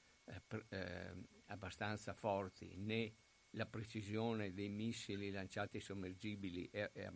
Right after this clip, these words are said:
è adeguata, sono tipiche armi da impiegare sul campo di battaglia oppure contro obiettivi civili.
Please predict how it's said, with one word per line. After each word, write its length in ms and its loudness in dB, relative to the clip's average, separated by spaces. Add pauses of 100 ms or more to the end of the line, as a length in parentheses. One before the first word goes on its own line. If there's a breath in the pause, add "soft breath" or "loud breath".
(160)
è 120 -4
adeguata, 720 0 (300 soft breath)
sono 400 2
tipiche 720 0
armi 480 8
da 100 -2
impiegare 840 2 (640)
sul 280 4
campo 380 2
di 100 -2
battaglia 920 0
oppure 580 0
contro 400 -2
obiettivi 580 -2
civili. 500 -8